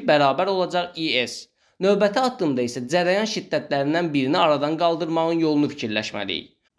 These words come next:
Düşünürəm ki, I ikini aradan qaldıracağam. Bu ifadəni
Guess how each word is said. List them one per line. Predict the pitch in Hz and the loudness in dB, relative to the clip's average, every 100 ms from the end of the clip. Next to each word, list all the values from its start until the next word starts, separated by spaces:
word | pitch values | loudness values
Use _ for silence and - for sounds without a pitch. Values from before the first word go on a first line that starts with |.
| - | -2
Düşünürəm | 160 175 202 262 269 - | 2 4 4 4 2 0
ki, | 147 | -2
I | 147 185 | 0 0
ikini | 185 190 220 | 0 0 2
aradan | 214 180 175 147 | 2 2 2 2
qaldıracağam. | 117 101 95 90 90 - _ _ - | 2 0 -4 -6 -10 -12 _ _ -2
Bu | 240 | 2
ifadəni | 240 202 170 160 196 | 4 4 2 2 -2